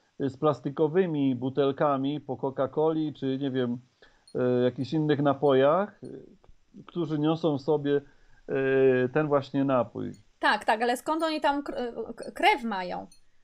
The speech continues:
Speaker 2: e, tych zwierząt?
Speaker 1: Nie, krew, więc krew zwierząt, o, to nie zabija się zwierzęta po to, aby wziąć krew.
Speaker 2: Mhm.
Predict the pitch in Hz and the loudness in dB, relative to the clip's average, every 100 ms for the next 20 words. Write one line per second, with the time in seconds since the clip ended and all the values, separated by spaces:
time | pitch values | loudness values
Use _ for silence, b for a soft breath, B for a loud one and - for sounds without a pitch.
0 | _ - 202 214 208 180 214 180 180 175 | _ -12 -10 -8 -10 -6 -2 -2 -4 -10
1 | 170 - 170 147 185 202 196 - 160 151 | -10 0 0 2 2 4 4 0 -4 -4
2 | - 214 254 208 151 147 165 131 156 180 | 0 4 4 2 -10 -2 -2 -2 -2 -4
3 | 190 - 170 165 180 185 185 196 277 208 | -6 -4 -4 -2 -4 0 2 2 2 0
4 | 143 143 135 135 - 120 139 127 151 147 | 0 0 0 -2 -6 -8 -6 -2 -2 2
5 | 143 135 - 151 151 135 127 131 117 139 | 2 2 -2 -4 2 2 2 -2 -2 -2
6 | 135 - 139 127 101 101 254 247 277 | -2 -4 0 2 2 -2 -6 -4 -8